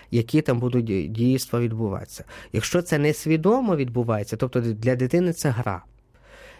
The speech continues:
І тут, м, е, можливий варіант, що може взяти дитина участь в такій грі. Але коли це вже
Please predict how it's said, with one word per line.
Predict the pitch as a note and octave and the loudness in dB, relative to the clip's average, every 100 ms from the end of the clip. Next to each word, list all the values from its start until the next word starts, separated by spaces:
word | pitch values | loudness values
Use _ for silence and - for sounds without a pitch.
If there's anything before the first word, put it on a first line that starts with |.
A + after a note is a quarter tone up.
| - | -4
І | C3 B2+ B2+ A#2+ A#2+ A#2+ A2+ F2+ D2+ E2 - - | 2 4 4 4 4 2 0 -2 -4 -6 -12 0
тут, | F#3 B3 - - - | 2 2 -2 -20 -14
м, | - D#2 E2+ - - - - - - | -10 -8 -10 -14 -20 -20 -16 -14 -6
е, | A#2 A#2+ A#2 A2 A2 G#2+ F2+ - - | 0 4 4 4 2 0 -4 -8 -14
можливий | - A#2 A#2+ B2+ B2 C3+ D3+ E3+ G3+ F3+ | -10 -2 0 2 2 4 4 2 2 2
варіант, | B2+ A#2 B2+ C#3+ D3+ D3+ | -2 -4 -2 0 0 -2
що | - - C3 C3 - - _ - | -6 -2 0 0 -2 -10 _ -6
може | B2 C#3 B2+ A2+ | 0 2 2 0
взяти | G#2 G2 G2 | -2 -4 -4
дитина | G2 - F#2+ F#2 | -6 -8 -8 -10
участь | - - F#2 - - - | -12 -12 -14 -14 -20 -8
в | - | -4
такій | A#2 B2+ A#2 | -2 2 0
грі. | G#2 A2+ G2+ F#2+ - - - - - - - - | 0 -2 -4 -10 -20 -20 -20 -20 -20 -20 -10 -2
Але | C3 C3 | 0 0
коли | C3 C#3 D#3 | 2 2 2
це | - B2+ | 2 -2
вже | A2+ C#3+ C3+ A2+ | 2 0 0 -2